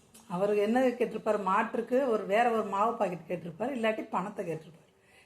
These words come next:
இது ரெண்டுல ஒண்ணு நடந்துச்சுன்னா அந்த இடம் சண்டையாயிருக்காது, அது ஒரு வெளியில வ-, வந்திருக்காது. சரிங்களா? நியாயமான ஒரு விஷயத்துக்கு ஒரு மனிதன் போராடும்போது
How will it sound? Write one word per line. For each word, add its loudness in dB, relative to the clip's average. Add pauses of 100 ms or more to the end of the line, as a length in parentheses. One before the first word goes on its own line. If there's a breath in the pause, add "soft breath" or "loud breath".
(140 soft breath)
இது 2
ரெண்டுல 4
ஒண்ணு 2
நடந்துச்சுன்னா 0
அந்த 2
இடம் 0
சண்டையாயிருக்காது, 0
அது 0
ஒரு -2
வெளியில 0
வ-, -4
வந்திருக்காது. -8 (280)
சரிங்களா? -8 (600 soft breath)
நியாயமான 2
ஒரு 2
விஷயத்துக்கு -2
ஒரு 0
மனிதன் -6
போராடும்போது 0